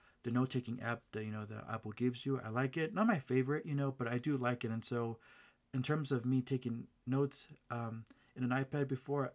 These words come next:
you know, I've done it before. I'm used to it, so I was definitely familiar. So, um, entering my second month of hi-, of, of college, um,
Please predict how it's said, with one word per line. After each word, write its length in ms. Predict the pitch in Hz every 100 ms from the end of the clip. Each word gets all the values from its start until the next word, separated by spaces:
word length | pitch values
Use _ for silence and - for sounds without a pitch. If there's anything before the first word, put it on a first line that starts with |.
| -
you 100 | 131
know, 140 | 127 -
I've 180 | 127 123
done 140 | 143
it 80 | 151
before. 400 | 139 131 139 139
I'm 140 | 117
used 240 | 120 143 -
to 140 | 139
it, 120 | 139
so 240 | 127 127 117
I 40 | -
was 120 | 110
definitely 320 | 131 135 139
familiar. 540 | 131 113 127 135 139 139
So, 340 | 139 131 127 - - - - - _ _ -
um, 180 | 127 123
entering 320 | 170 175 185
my 100 | 143
second 380 | - 143 147 139
month 360 | 139 147 -
of 260 | - 120 110
hi-, 140 | -
of, 320 | 127 123 120 117
of 180 | 113
college, 460 | - 143 139 120 117
um, 260 | 117 113